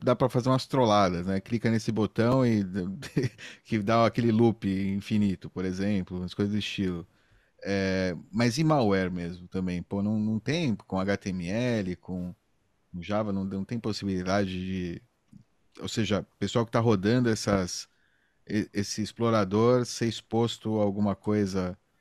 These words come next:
do estilo? Ou seja, como, como evitar, né, que ca-, código malicioso não entre também, né, no Bitcoin? Porque,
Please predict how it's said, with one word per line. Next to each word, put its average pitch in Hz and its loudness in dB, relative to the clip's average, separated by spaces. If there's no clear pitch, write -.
do 98 -6
estilo? 92 -4
Ou - -20
seja, 92 -6
como, 113 -4
como 139 0
evitar, 117 2
né, 110 0
que 98 -4
ca-, 92 -2
código 110 0
malicioso 110 0
não 127 0
entre 117 0
também, 98 0
né, 90 -2
no 98 -2
Bitcoin? 104 -4
Porque, - -8